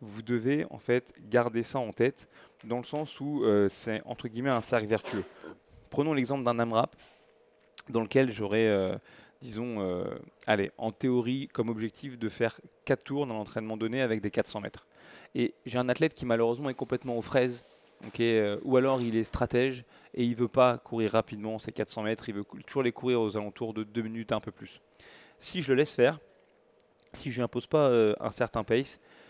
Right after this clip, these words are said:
il va courir lentement, donc il va pas, euh, il va pas apprendre à son organisme à courir plus vite, ok. Et en plus, il va malgré tout manger au-delà de ces quatre tours, bah, peut-être une précieuse minute ou peut-être même deux minutes qu'il aurait pu passer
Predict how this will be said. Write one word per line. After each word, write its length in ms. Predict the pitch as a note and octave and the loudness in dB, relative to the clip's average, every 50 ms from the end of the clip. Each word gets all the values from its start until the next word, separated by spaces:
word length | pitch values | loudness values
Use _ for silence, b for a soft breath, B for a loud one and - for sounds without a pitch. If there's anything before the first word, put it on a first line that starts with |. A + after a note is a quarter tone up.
| B B B B B _ _ _ - | B B B B B _ _ _ -2
il 60 | A#2+ | 4
va 80 | A#2+ A#2 | 4 4
courir 240 | - - C#3 B2+ B2 | 4 4 2 2 2
lentement, 420 | C3+ D3+ - - C3 B2+ D3+ F3+ _ _ _ _ - | 2 -2 -4 -4 -6 -6 -6 -6 _ _ _ _ -20
donc 160 | - - - | -20 -14 -4
il 60 | G#2+ | 0
va 100 | G#2+ G2+ | 0 0
pas, 220 | - C3+ C#3 C#3+ C3 | 2 4 4 4 4
euh, 260 | B2 A#2+ A2+ G#2 G#2 | 4 2 0 0 -2
il 60 | - G#2+ | 0 -2
va 60 | G#2 | -2
pas 140 | - - C#3+ - | -2 -2 -4 2
apprendre 360 | - B2+ A#2 - B2+ C3 A#2+ A2 | 0 0 0 2 -2 0 0 0
à 40 | G#2 | -2
son 160 | - A2+ G#2+ | -2 -6 -8
organisme 340 | G#2 G#2 A2 A2+ A2+ - A2+ | -6 -4 -4 -6 -4 -6 -8
à 60 | G2+ | -6
courir 220 | - G#2+ G2 G2 | -2 -2 -2 -2
plus 120 | - - G#2+ | -4 -6 -8
vite, 240 | A#2+ B2+ - - _ _ _ - | -8 -8 -10 -18 _ _ _ -20
ok. 200 | - - - G#2+ A2+ - B B B B B B B - | -18 -8 -8 -8 -8 -8 B B B B B B B -6
Et 60 | C3+ | -4
en 80 | B2+ B2 | -4 -4
plus, 440 | A#2 - D3 D#3 D3+ - - - - _ - | -6 -8 -8 -8 -8 -10 -12 -16 -18 _ -10
il 100 | C3 A2+ | -6 0
va 120 | A2+ A#2 | 0 2
malgré 300 | A#2 A#2 A#2 A2 A#2+ A#2 - | 2 2 -2 0 -2 -2 -2
tout 200 | - - D#3 D#3 | -2 -8 -8 -8
manger 420 | D3+ C3 A#2+ A#2+ A#2 G#2 A2+ C3+ | -6 -6 -6 -6 -6 -4 -2 -2
au-delà 200 | C3+ A#2+ A2 A2 | -2 0 0 -2
de 40 | - | -2
ces 120 | - A2+ G#2 | -2 -8 -2
quatre 200 | - A2+ G#2 - | -2 -2 -2 -2
tours, 260 | - B2+ C#3 D3 - b b b b b - | -6 -8 -8 -8 -8 b b b b b -10
bah, 100 | - - | -10 -8
peut-être 360 | - A2+ - - B2 - - A#2+ | -6 -4 0 0 0 -2 -2 -16
une 80 | A2+ | -16
précieuse 480 | - - - B2 A#2 - - B2+ A#2 A2 | -10 -4 -4 -4 -4 -4 -8 -8 -8 -8
minute 500 | A#2 A#2 A2+ A2+ B2 C#3 D3+ C#3+ - - | -8 -8 -8 -8 -8 -10 -10 -12 -12 -14
ou 200 | A2+ G#2+ G#2+ G2+ - | -10 -10 -10 -10 -6
peut-être 160 | - A#2 - | -8 -8 -6
même 200 | A#2+ A2+ A2+ A2+ | -6 -8 -8 -6
deux 80 | A2 A#2 | -8 -8
minutes 260 | A#2 A2+ B2 C#3+ - | -8 -8 -10 -10 -12
qu'il 140 | - - A#2+ | -12 -6 -4
aurait 140 | A#2 A2+ A2+ | -2 -2 -2
pu 120 | - D#3 | -4 -4
passer 360 | C#3+ D3+ C3+ C3 - B2+ A2 | -2 -2 -2 0 0 -2 -2